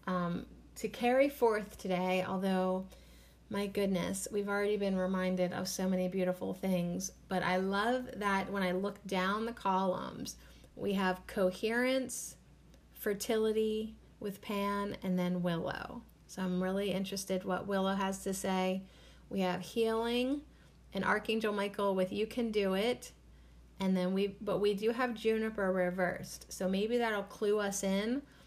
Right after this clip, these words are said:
on something that could be blocking our healing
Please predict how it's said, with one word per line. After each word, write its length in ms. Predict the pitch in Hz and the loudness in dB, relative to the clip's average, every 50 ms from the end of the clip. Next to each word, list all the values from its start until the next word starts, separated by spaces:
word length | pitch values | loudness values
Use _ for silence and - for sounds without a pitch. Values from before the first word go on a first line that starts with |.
| - - - - - - | -20 -20 -20 -16 -6 -2
on 300 | 196 196 190 185 180 180 - | 0 2 2 2 0 -2 -8
something 540 | - - - 220 220 220 220 233 220 208 202 | -8 -4 -2 -2 -2 0 0 -2 -2 -2 -2
that 200 | 196 - - - | -2 -2 -4 -6
could 320 | - - 220 220 202 202 | -4 -2 -2 -2 -2 -2
be 160 | 202 208 202 196 | -4 -2 -2 -2
blocking 680 | 190 185 180 185 190 214 247 - - 233 208 196 190 | 0 0 2 4 4 2 2 0 -2 -4 -2 -2 -2
our 180 | 196 185 180 | 0 0 -2
healing 680 | 185 185 - 185 180 180 175 180 - - - - - 214 | -2 -4 -4 -2 -2 -2 -2 -2 -4 -8 -8 -10 -12 -14